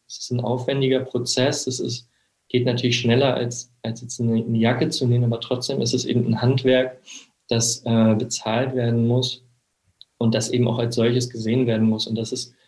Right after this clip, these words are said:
glaub ich, das Problem in der Gesellschaft hier bei uns in Deutschland,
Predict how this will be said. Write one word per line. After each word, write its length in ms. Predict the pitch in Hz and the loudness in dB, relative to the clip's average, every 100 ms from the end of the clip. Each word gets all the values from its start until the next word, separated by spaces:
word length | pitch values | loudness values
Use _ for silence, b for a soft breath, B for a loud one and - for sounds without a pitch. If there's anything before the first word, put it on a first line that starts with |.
| b _ | b _
glaub 160 | 113 | -2
ich, 80 | 117 | -2
das 260 | 117 117 - | -2 -6 -8
Problem 480 | - 113 110 127 131 | -4 -2 2 2 2
in 100 | 123 | 2
der 120 | 117 | 2
Gesellschaft 760 | 113 107 110 120 123 123 117 | 2 0 2 2 2 0 -4
hier 200 | - 123 | -2 2
bei 40 | 120 | 2
uns 220 | 113 113 | 2 2
in 120 | 117 | 2
Deutschland, 600 | 110 113 127 - 131 127 | 4 2 0 -2 -2 -2